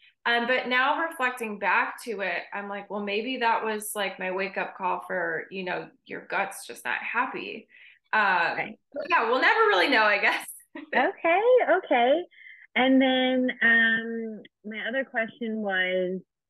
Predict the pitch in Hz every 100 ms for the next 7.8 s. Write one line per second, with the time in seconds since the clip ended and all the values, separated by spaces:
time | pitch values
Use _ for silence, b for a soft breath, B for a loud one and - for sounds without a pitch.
0 | _ _ _ - 190 185 220 294 240 202
1 | 220 - 202 208 185 180 180 156 175 175
2 | 247 269 - 175 160 160 147 - _ _
3 | _ _ _ _ - 180 170 - 185 170
4 | 165 160 151 151 - 170 170 165 160 160
5 | 143 135 120 98 - b b - 202 214
6 | 233 220 220 226 214 180 185 185 180 -
7 | 190 170 170 - 165 156 - 160